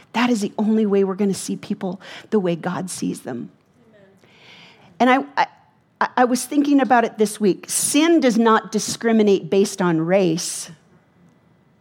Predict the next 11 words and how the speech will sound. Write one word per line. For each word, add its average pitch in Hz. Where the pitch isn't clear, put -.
but 202
race 233
discriminates 190
based -
on 156
sin. -
I'm -
gonna 214
say 208
that 190
again. 180